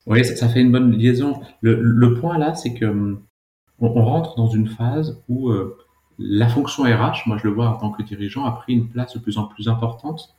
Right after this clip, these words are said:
dans l'organisation, dans la réflexion, la stratégie de l'entreprise. Donc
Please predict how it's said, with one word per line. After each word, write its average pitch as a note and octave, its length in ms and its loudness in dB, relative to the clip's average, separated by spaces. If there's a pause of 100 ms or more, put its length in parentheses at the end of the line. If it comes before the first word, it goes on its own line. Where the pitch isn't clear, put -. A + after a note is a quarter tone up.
(380)
dans C3+ 480 0
l'organisation, A#2 1000 2
dans A2 100 -2
la G2+ 100 -4
réflexion, A#2 380 -6
la A2 80 2
stratégie A#2+ 340 -6
de A#2 60 0
l'entreprise. A#2 460 -4 (200)
Donc G#2 180 -4